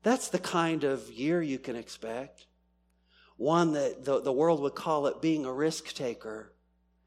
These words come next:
I call it being a faith walker, where you call those things that be not as though they were, where you hear what God's saying and you recognize the kingdom of God is going to gain through your obedience.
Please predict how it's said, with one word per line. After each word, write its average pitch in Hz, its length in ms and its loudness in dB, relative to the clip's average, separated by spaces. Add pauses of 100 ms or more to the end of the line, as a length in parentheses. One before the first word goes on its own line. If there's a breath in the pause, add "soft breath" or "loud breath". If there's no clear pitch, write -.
(260 soft breath)
I 147 140 0
call 165 340 2
it 131 120 2
being 156 220 2
a 147 40 -4
faith 170 360 0
walker, 113 540 -4 (880 soft breath)
where 147 120 0
you 139 140 2
call 175 320 4
those 147 260 2
things 127 260 -2
that 113 120 -4
be 127 120 -4
not 135 280 0
as 123 140 -4
though 135 160 -2
they 127 140 -4
were, 127 420 -6 (360)
where 127 160 -2
you 123 340 -4 (460 loud breath)
hear 185 200 6
what 147 200 4
God's 156 300 2
saying 156 400 2
and 135 140 -2
you 131 80 -2
recognize 131 680 -2
the 131 120 -4
kingdom 143 560 0
of 120 120 -8
God 143 300 0
is 117 140 -10
going 127 300 -6
to 120 80 -6
gain 120 340 -4
through 123 160 -10
your 117 240 -4
obedience. 110 880 -10